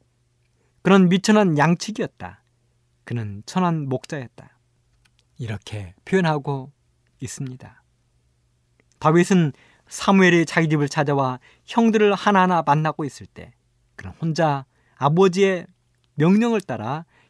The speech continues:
양치러 들판에 나갔습니다. 만일에 저 같으면 "형들도 있는데 왜 제가 가야 해요?" 하고 대들고 따졌을지 모르겠습니다.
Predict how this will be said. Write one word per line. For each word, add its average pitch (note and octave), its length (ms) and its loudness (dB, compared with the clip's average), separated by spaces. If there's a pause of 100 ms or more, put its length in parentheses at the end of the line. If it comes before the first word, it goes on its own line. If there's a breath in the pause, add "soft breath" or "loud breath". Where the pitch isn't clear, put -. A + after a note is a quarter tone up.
(100)
양치러 C#3+ 580 0 (260)
들판에 C3 520 -6 (140)
나갔습니다. B2 720 -14 (1400 soft breath)
만일에 E3 320 4
저 D3+ 160 -4
같으면 C3 600 -4 (1000)
"형들도 A#3+ 640 0
있는데 F#3+ 380 2
왜 D3+ 140 0
제가 D#3 240 -4
가야 B2+ 280 -6
해요?" G2+ 360 -12 (100)
하고 C#3+ 460 0 (380 soft breath)
대들고 E3 520 2
따졌을지 G3 560 -4
모르겠습니다. E3 800 -4